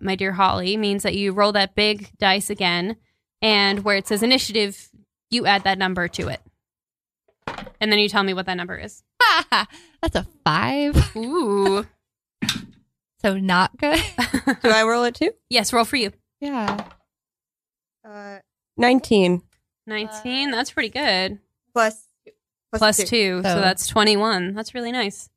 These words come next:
Speaker 1: Frey, Holly, and then I rolled for, um, the two pixies that are running at you. Um, where is it? Whoa, they have a,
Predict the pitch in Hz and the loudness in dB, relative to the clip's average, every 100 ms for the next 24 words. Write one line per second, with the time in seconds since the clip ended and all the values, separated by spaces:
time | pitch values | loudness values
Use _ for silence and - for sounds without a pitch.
0 | _ _ _ _ _ - 247 247 247 240 | _ _ _ _ _ -8 -6 -6 -6 -6
1 | 247 247 - _ _ 233 233 233 233 233 | -8 -10 -14 _ _ -6 -4 -2 -2 -2
2 | 233 233 _ _ _ _ - 208 202 202 | -2 -6 _ _ _ _ -6 0 4 4
3 | 202 202 208 208 202 - 202 196 190 - | 4 2 2 -2 -6 -8 -2 2 2 2
4 | 185 185 185 180 180 185 180 _ _ _ | 0 0 0 -2 -2 -6 -8 _ _ _
5 | _ 196 - 226 226 220 - 214 202 196 | _ -6 -2 0 0 -2 -2 -6 -2 -2
6 | 185 190 208 196 196 240 269 233 220 214 | 0 0 2 2 2 2 2 2 2 2
7 | 214 220 _ _ _ _ _ _ _ _ | 0 -4 _ _ _ _ _ _ _ _
8 | _ _ _ _ _ _ _ 202 196 196 | _ _ _ _ _ _ _ -8 -6 -4
9 | 196 190 190 196 190 190 196 202 202 196 | -4 -2 -2 -2 -2 -4 -4 -4 -4 -6
10 | 190 190 180 - _ _ _ _ _ _ | -8 -8 -10 -12 _ _ _ _ _ _
11 | _ _ _ _ _ _ _ _ - 196 | _ _ _ _ _ _ _ _ -8 -2
12 | 208 196 190 190 208 208 202 196 190 190 | 2 2 0 -6 -8 -4 -4 -4 -6 -6
13 | 202 | -8